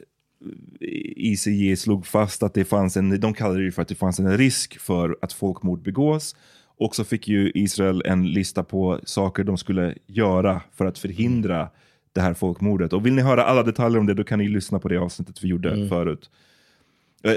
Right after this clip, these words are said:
Speaker 1: d-, de, den här listan, de fick ju också då en månad på sig att, eh, presentera, så här, visa upp, vad har ni gjort då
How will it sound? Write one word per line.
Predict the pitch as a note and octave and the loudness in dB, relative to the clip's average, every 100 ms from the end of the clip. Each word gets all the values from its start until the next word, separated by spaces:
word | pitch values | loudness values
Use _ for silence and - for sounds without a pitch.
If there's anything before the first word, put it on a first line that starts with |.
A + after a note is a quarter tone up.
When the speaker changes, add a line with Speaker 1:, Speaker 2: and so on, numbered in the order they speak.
| - | 0
Speaker 1:
d-, | G#2+ A#2 | -8 -10
de, | A#2 A#2 C3+ | -2 2 2
den | B2+ | 4
här | C3 | 2
listan, | C#3 B2+ - B2 G#2+ A2 | 2 -2 0 0 0 -2
de | A#2+ | -2
fick | B2 C3 | -2 -2
ju | A#2+ | -2
också | A2+ G#2+ | -2 0
då | G2+ - | -2 -2
en | - A2 | -2 2
månad | A#2 G#2 G2 G3 | 2 2 0 -2
på | B2 A2+ | 0 0
sig | - G2 | 0 -2
att, | F#2+ - - | -4 -12 -6
eh, | F#2 F2+ F2 F2 - _ _ _ _ _ _ _ | -2 0 0 -4 -10 _ _ _ _ _ _ _
presentera, | - A2 G#2 C3 C#3 F#2 | -2 0 0 2 2 0
så | - | -4
här, | E2+ | -2
visa | A#2 G#2+ A#2+ | -2 2 2
upp, | A#2 - | 0 -2
vad | A#2 A#2+ | -2 0
har | G#2 G2+ | 0 0
ni | F#2+ F#2+ F2+ _ _ _ | 0 0 -4 _ _ _
gjort | E3 A#3 - | -4 -4 -4
då | - - | -6 -8